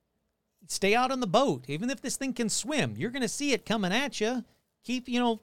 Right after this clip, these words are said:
keep your FLIR pointed at the water. You know, you'll see it coming at you. But I don't understand why this isn't a more of a hot s-, Bigfoot hotspot. Maybe it is, and I just don't know about it. I know there's been a couple of, like, shows or YouTube shows kind of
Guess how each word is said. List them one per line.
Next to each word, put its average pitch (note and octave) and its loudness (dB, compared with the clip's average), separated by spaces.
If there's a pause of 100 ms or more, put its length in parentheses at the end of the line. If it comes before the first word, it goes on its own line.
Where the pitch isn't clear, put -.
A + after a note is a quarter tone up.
keep B3+ -6
your A3+ 0
FLIR A3+ -2
pointed D3 0
at C#3 2
the D3 -2
water. C3 0
You A#2 -8
know, D3 -4
you'll F3+ -4
see C#4 -6
it - -12
coming D#3+ -6
at B3 -4
you. C3 -2 (520)
But G#3 0 (220)
I F3+ -6
don't C4 -4
understand A#3+ -2
why F#3+ 0
this G#3 0
isn't G3 -4
a F3 -2
more F3 -2
of G3 -2
a F3 -2
hot E3 -6
s-, - -10 (120)
Bigfoot G3 -2
hotspot. C#3 -4
Maybe D4+ 0
it C4+ -2
is, C4 -2
and D3+ -2
I C#3+ -4
just E3 -4
don't F3 -2
know G3+ 0
about A#2+ -2
it. G#2+ -8 (440)
I F#3+ 0
know A#3+ 2
there's G#3+ 0
been F3 -2
a C3 -4
couple A3+ -2
of, C#3+ 2
like, C3+ 0 (380)
shows D3+ 0
or B2 -2
YouTube D3+ -4
shows C3 0
kind C3+ -4
of B2+ 0